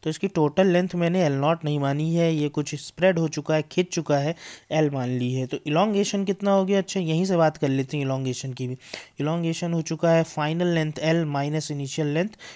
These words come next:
एल नॉट। क्लियर है ना बात, आगे बढ़ते हैं। तो यहाँ पे मैंने mass per unit length M by L लिखा है, क्योंकि टोटल लेंथ जो पेरीमीटर का हो चुका है वो एल नॉट नहीं है, एल है। तो mass per unit length into R D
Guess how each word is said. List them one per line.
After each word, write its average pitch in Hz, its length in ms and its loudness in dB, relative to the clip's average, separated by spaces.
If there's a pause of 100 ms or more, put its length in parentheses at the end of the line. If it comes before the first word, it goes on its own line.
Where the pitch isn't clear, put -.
(140)
एल 123 240 -4
नॉट। 120 220 -2
क्लियर 147 360 0
है 156 80 -4
ना 165 100 -2
बात, 180 280 -2 (440)
आगे 120 260 -6
बढ़ते 120 320 -6
हैं। 135 300 -4 (280)
तो 147 80 -6
यहाँ 143 280 -2
पे 175 140 -4
मैंने 151 380 -2 (360)
mass 143 340 -2
per 165 140 0
unit 170 320 -4
length 175 220 -2
M 147 200 -4
by 156 100 2 (120)
L 143 120 0
लिखा 131 340 0
है, 127 180 -2
क्योंकि 147 240 -6
टोटल 151 360 0
लेंथ 165 400 -2 (340)
जो 180 400 6
पेरीमीटर 151 640 4
का 151 120 2
हो 143 180 2
चुका 165 280 2
है 165 160 4
वो 165 180 0
एल 151 100 0
नॉट 170 340 0
नहीं 143 300 0
है, 165 180 -4
एल 143 240 2
है। 123 200 -6 (480)
तो 131 80 -10
mass 135 260 -4
per 165 120 -2
unit 160 300 -4
length 160 340 -4 (280)
into 196 380 2 (260)
R 170 300 8 (100)
D 156 100 0